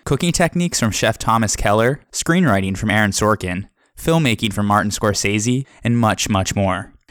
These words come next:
Whether you are pursuing your passion, developing your career, or just looking to learn something new,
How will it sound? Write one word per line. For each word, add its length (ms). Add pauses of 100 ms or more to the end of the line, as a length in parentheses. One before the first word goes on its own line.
(260)
Whether 180
you 160
are 60
pursuing 440
your 120
passion, 680
developing 440
your 120
career, 500 (220)
or 100
just 240
looking 280
to 60
learn 200
something 360
new, 300